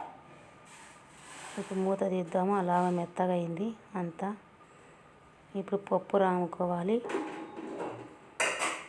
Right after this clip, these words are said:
ఒక స్పూన్ సాల్ట్ వేసుకొని పప్పు రాముకోవాలి. వంకాయలు కూడా బాగా మెత్తగా అయినాయి.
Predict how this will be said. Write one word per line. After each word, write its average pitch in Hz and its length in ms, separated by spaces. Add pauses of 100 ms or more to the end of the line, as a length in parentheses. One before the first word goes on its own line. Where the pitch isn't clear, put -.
(140)
ఒక 190 220
స్పూన్ 196 240 (100)
సాల్ట్ 185 340 (100)
వేసుకొని 185 540 (760)
పప్పు 185 320
రాముకోవాలి. 175 680 (1300)
వంకాయలు 185 460
కూడా 196 120 (100)
బాగా 180 240
మెత్తగా 180 400
అయినాయి. 175 360